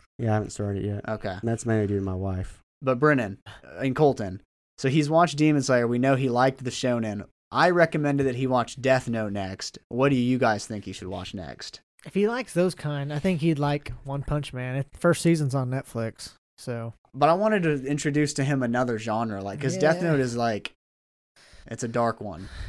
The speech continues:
Speaker 3: It is
Speaker 2: It's
Speaker 3: dark, and I
Speaker 2: dark.
Speaker 3: feel like it'd be pretty heavy for him. I mean, it's a, one of the most popular, but if he,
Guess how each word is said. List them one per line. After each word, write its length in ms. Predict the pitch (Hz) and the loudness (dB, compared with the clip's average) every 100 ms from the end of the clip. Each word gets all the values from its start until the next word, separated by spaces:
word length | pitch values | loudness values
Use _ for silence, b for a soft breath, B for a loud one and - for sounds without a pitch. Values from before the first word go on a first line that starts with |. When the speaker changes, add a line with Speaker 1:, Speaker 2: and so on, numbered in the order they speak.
| B | B
Speaker 3:
It 100 | 175 | 4
is 160 | 202 190 | 6 8
Speaker 2:
It's 60 | |
Speaker 3:
dark, 340 | 151 180 196 196 | 6 8 6 6
and 80 | - | 2
I 40 | |
Speaker 2:
dark. 100 | 165 | 4
Speaker 3:
feel 100 | 214 | 4
like 200 | 196 180 | 6 4
it'd 240 | 175 147 147 | 2 0 2
be 280 | 170 160 - B B B _ _ _ | 4 2 -4 B B B _ _ _
pretty 220 | - 180 143 | 6 6 6
heavy 300 | 156 165 147 | 6 4 2
for 340 | - 151 151 | -2 -2 -2
him. 120 | 151 - - | -4 -8 -6
I 80 | 185 | 2
mean, 260 | 208 196 190 | 4 4 4
it's 160 | 226 | 6
a, 120 | 202 | 6
one 320 | 170 - 202 202 | 4 0 2 4
of 40 | |
the 60 | 175 | 6
most 240 | 175 - | 4 4
popular, 640 | - 170 - 147 139 139 b _ _ | 4 4 4 2 2 -2 b _ _
but 60 | 156 | -2
if 80 | - | 0
he, 200 | 180 | -2